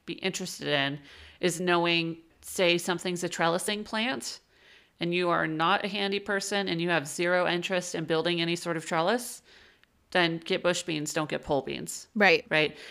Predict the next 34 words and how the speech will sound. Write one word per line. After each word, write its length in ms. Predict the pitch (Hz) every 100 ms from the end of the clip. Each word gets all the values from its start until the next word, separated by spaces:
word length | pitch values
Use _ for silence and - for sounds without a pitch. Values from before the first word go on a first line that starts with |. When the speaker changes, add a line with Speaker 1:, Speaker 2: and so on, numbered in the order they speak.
| -
Speaker 1:
Most 300 | 196 220 240
of 80 | 254
the 80 | 202
trellising 680 | - 185 180 180 156 147 156 - _
plants, 400 | - 175 160 -
there's 180 | 170 156
either 380 | - 180 190 196
a 60 | 160
different 340 | 180 170 160
way 120 | 165 165
to 120 | 165
grow 260 | 170 160
them 240 | 175 214 214
or 180 | 170 160
a 80 | 151
different 320 | 202 208 160
variety 520 | 160 160 170 156 143
that 140 | 135 -
does 180 | 147
not 160 | 147 123
require 340 | 127 147 135
trellising. 560 | 135 135 - - - 151 - 220
Speaker 2:
Right. 420 | 196 170 - -
Speaker 1:
So 380 | - - 151 147
that's 360 | 156 165 -
one 200 | 151 147
thing. 320 | 147 139 143 147 - _ -
And 200 | 202 190
then 400 | 180 175 175 - - _ - - 208
another 340 | 208 202 202
kind 180 | 202 175
of 60 | -
fun 340 | 202 185 180
thing 460 | 165 135 139 147